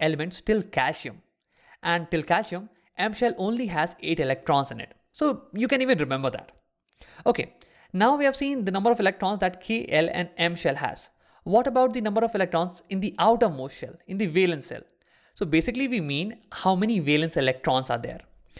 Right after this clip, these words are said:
And that could, could be given by the number of group. So group number can tell you the number of valence electrons. And we have seen that if the group number is one or two, the valence electrons are one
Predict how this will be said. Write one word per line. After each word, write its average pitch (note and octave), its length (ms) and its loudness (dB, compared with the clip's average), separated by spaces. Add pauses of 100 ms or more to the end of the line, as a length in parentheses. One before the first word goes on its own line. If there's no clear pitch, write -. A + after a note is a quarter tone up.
(240)
And F#3 240 2
that B3+ 260 0
could, A3+ 260 -4
could G3 140 0
be G#3 80 -2
given F3 280 0
by C#3 280 -4 (100)
the D#3+ 100 -6
number C#3+ 260 -2
of - 160 -4 (180)
group. C#3+ 360 -2 (720)
So D4 140 0
group C#4 240 2
number D#4 180 2
can C#4+ 160 -2
tell A#3+ 120 4
you C4+ 260 -4
the F#3+ 160 -2
number D#3+ 220 0
of C3+ 80 0
valence D3+ 220 -2
electrons. F3+ 420 -4
And D#3 120 -10
we D#3+ 60 0
have E3 120 2
seen G#3 160 -2
that G#3 280 2
if E3 100 -6
the D3+ 60 0
group D3+ 200 0
number D3+ 220 0
is C#3+ 120 -2
one E3 380 0 (220)
or F#3+ 220 4
two, F#3+ 320 -6 (460)
the C4 460 -2
valence A3+ 300 2
electrons A3 380 4
are G#3 160 4
one D3 340 -4